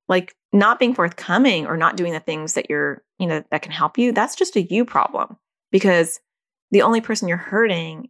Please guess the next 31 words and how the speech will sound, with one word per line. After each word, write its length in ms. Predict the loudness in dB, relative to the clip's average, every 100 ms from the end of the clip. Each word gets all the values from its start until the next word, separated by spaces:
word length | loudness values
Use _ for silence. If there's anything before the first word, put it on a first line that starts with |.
| 0
if 300 | 0 0 -6 -10
you're 140 | -4
not 180 | -4 -4
being 280 | -6 -8 -8
true 340 | -6 -2 -4
to 140 | -4
yourself 480 | -8 -6 0 0 2
is 140 | 0 -2
yourself. 540 | -6 0 2 2 -2 _ _
And 440 | -6 -4 -6 -8 -10 _ _ _ _
you're 140 | -4
gonna 140 | -2 -2
grow 200 | 0 2
up 240 | 2 0
and 100 | -4
move 140 | -6 -4
out 100 | -2
of 60 |
my 100 | -2
house, 480 | -2 -2 -2 -2 -4
and 140 | -4
you're 100 | 0
gonna 160 | 2 0 -2 _
pack 260 | -4 -4 -2
up 160 | -6
your 120 | -2 0
O 80 |
C 160 | 0 2
D 100 | 2
with 220 | 0 -2
you. 240 | -4 -4